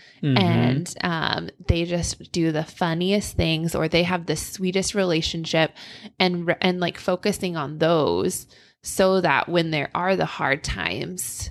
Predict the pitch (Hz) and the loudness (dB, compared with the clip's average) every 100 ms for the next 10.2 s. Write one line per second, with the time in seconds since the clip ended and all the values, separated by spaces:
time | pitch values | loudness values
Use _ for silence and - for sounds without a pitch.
0 | - - 196 - 170 147 - - - 190 | -12 -2 -2 0 -4 -6 -12 -18 -20 -16
1 | 190 160 - - _ _ _ 196 180 170 | -2 -2 -2 -6 _ _ _ 0 0 2
2 | 151 156 85 92 104 156 175 _ _ _ | -2 -2 -4 2 2 2 -2 _ _ _
3 | 202 202 196 175 185 - - 180 196 196 | -2 0 0 -2 -8 -12 0 2 4 2
4 | - 170 - - 220 220 196 165 160 - | 2 -4 -6 0 0 2 0 0 0 -2
5 | 165 160 165 185 185 175 151 139 139 - | -4 -4 -2 0 0 0 -2 -4 -4 -8
6 | - - - - - - 185 196 170 147 | -20 -20 -20 -20 -4 0 2 2 2 0
7 | 165 - - 165 165 - 151 143 147 151 | 0 -4 -2 -2 -2 -2 -4 -2 -4 -4
8 | 151 147 - 160 143 - 170 170 170 165 | -2 -2 -2 -4 -6 -4 0 2 0 0
9 | 156 143 - 170 170 175 170 147 - - | 0 0 0 -2 0 0 2 0 -2 -2
10 | 143 - | -2 -2